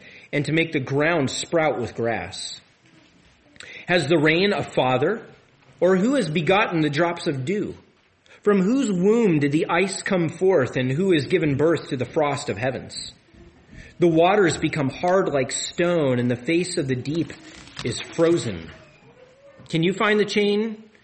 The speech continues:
Can you bind the chain of the Pleiades, or loose the cords of the Orion? And then, and then he goes on. But, but his point here is, what do we really know about light and darkness? What, what do we actually know about those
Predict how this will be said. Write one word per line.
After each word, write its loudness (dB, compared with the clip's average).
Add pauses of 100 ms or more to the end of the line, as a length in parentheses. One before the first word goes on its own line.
(120)
Can 0
you 2
bind 2
the 4
chain 2
of 0
the 2
Pleiades, -4 (300)
or 2
loose 0
the -2
cords -2 (500)
of -2
the 2
Orion? 0 (1300)
And 0
then, 0
and -2
then 0
he -2
goes 0
on. -4 (520)
But, 2
but 2
his 0
point -2
here 2
is, -4 (140)
what -2
do -4
we 0
really 0
know 0
about -2
light -2
and -4
darkness? -10 (840)
What, -6 (540)
what -4
do -2
we 0
actually -2
know -2
about -4
those -10